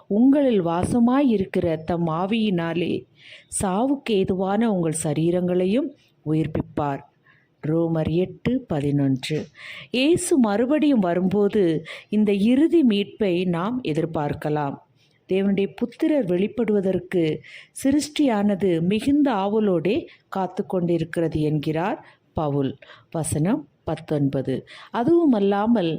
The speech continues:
ஆவியின் முதற் பலன்களை பெற்ற நாமும் கூட நம்முடைய சரீர மீட்பாகிய புத்திர சுவிகாரம் வருகிறதற்கு காத்திருந்து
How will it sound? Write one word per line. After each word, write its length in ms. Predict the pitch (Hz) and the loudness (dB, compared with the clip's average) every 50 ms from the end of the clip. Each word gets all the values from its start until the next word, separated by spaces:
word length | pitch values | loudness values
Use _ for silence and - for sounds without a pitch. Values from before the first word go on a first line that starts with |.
| 160 - - - - - - 208 | -6 -12 -20 -20 -14 -8 -4 -4
ஆவியின் 540 | 214 220 254 302 294 330 320 302 320 311 311 | -2 0 0 2 2 2 4 4 4 4 4
முதற் 380 | 285 226 190 226 254 285 269 - | 4 4 4 2 0 0 -2 -2
பலன்களை 640 | 240 214 208 202 208 202 208 202 202 196 180 160 160 - - - _ _ _ | 0 0 2 2 2 2 2 0 0 0 0 -2 -2 -6 -8 -12 _ _ _
பெற்ற 420 | - 202 190 190 - - - 226 208 | -4 -4 -4 -4 -6 -4 -2 0 0
நாமும் 520 | 185 175 170 170 180 196 226 254 240 220 | 0 0 -2 -2 0 2 2 2 2 2
கூட 260 | - - 175 180 175 175 165 151 143 143 - - - - - - | 0 0 -2 0 0 0 -2 -2 -2 -6 -10 -16 -20 -20 -16 -8
நம்முடைய 380 | - 185 190 202 208 190 208 202 | -4 0 0 2 2 2 2 0
சரீர 480 | 190 - - 220 202 214 254 277 320 330 320 | 0 0 0 0 0 2 2 2 4 4 4
மீட்பாகிய 720 | 277 240 226 226 226 - - 233 220 208 185 - 185 180 170 156 147 143 - - - - - - _ | 2 2 2 0 -2 -4 -4 -2 -2 -2 -2 0 0 0 2 0 0 -4 -6 -12 -20 -20 -20 -20 _
புத்திர 440 | - - 285 277 277 - - 330 339 330 | -2 -2 -2 -2 -2 -2 0 2 2 2
சுவிகாரம் 720 | - - 269 226 233 226 214 233 240 233 247 277 277 247 | 2 0 0 0 0 0 0 0 0 0 2 2 2 2
வருகிறதற்கு 680 | 185 175 170 190 202 226 233 220 208 226 220 220 - 226 226 | 0 0 0 0 0 0 0 0 0 0 -2 -2 -4 -6 -6
காத்திருந்து 760 | - 175 151 156 160 160 - 190 180 185 185 185 175 - | -4 -4 -4 -4 -6 -4 -4 -2 0 0 0 0 0 0